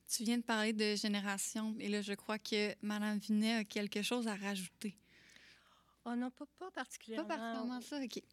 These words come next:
Speaker 2: au niveau de la génération ou des différentes générations, mais, euh, ce que j'entends, Laure, de ce que, Laura, pardon, de ce que tu dis, c'est que c'est extrêmement, euh, culpabilisant pour les filles parce que finalement,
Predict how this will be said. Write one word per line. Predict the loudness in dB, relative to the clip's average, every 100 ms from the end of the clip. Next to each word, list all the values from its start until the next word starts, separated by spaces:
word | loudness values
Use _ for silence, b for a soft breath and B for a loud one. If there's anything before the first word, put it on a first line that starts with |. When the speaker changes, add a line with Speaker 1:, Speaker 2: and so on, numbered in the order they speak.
| -14
Speaker 2:
au | -8 -6
niveau | -6 -8
de | -8
la | -8
génération | -8 -8 -10 -12 -12 -12 -10 -12
ou | -12
des | -10 -10
différentes | -12 -14 -10 -10 -10
générations, | -10 -10 -12 -12 -10 -8
mais, | -6 -6
euh, | -8 -10 -12 -16 b b b b b _
ce | -12 -6
que | -2
j'entends, | 0 0 -4 -6 -6
Laure, | -4 -6 -8
de | -12
ce | -14
que, | -16 -16 -12
Laura, | -12 -10 -12 -16
pardon, | -20 -16 -14
de | -14
ce | -16
que | -18
tu | -20 -20
dis, | -20 -12 -12 -12 -18 b b b b
c'est | -20 -12 -12
que | -10 -8 -8
c'est | -10 -14 -10 -8 -10 -10 -10
extrêmement, | -10 -10 -8 -6 -6 -8 -12 _ _ _
euh, | -10 -8 -10 -10 -14 -20 -10
culpabilisant | -8 -6 -6 -4 -6 -6 -8
pour | -8
les | -10 -10
filles | -14 -12 -10 -10 -14 -18 _ _ _ _ _ _ _ _ _ -10
parce | -10 -8
que | -8
finalement, | -6 -4 -4 -4 -4 -6